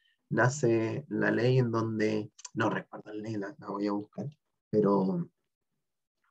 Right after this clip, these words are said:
pero te empuja a que la empresa mandante es solidariamente responsable, ¿no?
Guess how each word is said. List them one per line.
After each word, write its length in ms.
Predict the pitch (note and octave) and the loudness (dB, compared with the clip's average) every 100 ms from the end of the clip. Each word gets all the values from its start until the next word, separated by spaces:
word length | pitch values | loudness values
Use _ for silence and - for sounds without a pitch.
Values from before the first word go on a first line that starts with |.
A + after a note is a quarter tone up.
| - | -4
pero 180 | F#2 F2+ | -2 0
te 180 | F#2+ - - - | -2 -4 -8 -6
empuja 600 | G#2+ - A#2 - A2+ - - - - | -6 -2 -2 0 0 -2 -16 -20 -6
a 160 | F#2+ | -4
que 120 | - F#2+ | 0 0
la 80 | |
empresa 340 | F#2+ - G#2+ G2 | 0 0 2 2
mandante 440 | F#2 F#2 G#2 G#2 | 2 2 2 2
es 60 | G2+ | 0
solidariamente 760 | F#2 F2+ F#2+ G2+ G2+ G#2 - | 0 0 0 0 0 -2 -2
responsable, 720 | - - F2+ F#2+ - A2+ E2+ - _ _ _ | -4 -4 -2 0 2 2 0 -10 _ _ _
¿no? 240 | G3 G#3+ | -10 -8